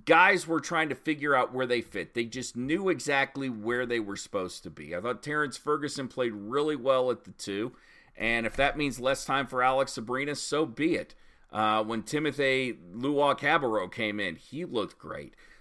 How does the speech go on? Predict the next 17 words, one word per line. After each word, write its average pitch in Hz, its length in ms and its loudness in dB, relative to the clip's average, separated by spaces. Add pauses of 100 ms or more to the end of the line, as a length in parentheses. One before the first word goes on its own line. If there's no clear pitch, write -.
So 147 240 2
now 190 320 6
we 226 120 2
get 190 180 -4
to 160 60 -2
see, 160 380 -6
was 139 340 0
it 135 380 -4
just 190 380 0
a 170 40 6
product 139 840 2 (720)
of 131 600 6 (160)
playing 190 400 2
against 170 380 -2
the 135 80 -4
G 156 280 -6
League, 175 440 0